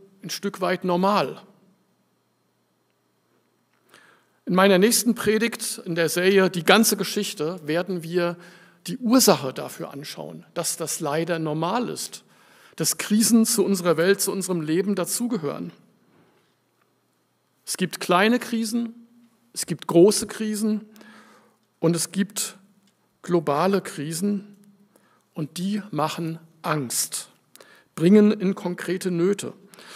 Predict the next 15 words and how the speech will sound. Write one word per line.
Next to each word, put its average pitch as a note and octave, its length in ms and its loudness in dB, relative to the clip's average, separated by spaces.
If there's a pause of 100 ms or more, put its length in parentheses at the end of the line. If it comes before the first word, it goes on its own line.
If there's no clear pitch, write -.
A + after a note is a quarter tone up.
(160)
Und F3 80 -4
ich - 80 0
habe G#3+ 140 4
eine G#3+ 220 4
interessante G3+ 520 0
Definition G#3+ 800 4
für A#3 180 -4
Krisen F#3 440 -4
gefunden, G#3+ 480 0
die F#3 60 0
möchte F3+ 220 -4
ich F#3+ 100 -6
euch F3+ 160 -4
einmal F#3+ 200 0
vorlesen. F2+ 640 -4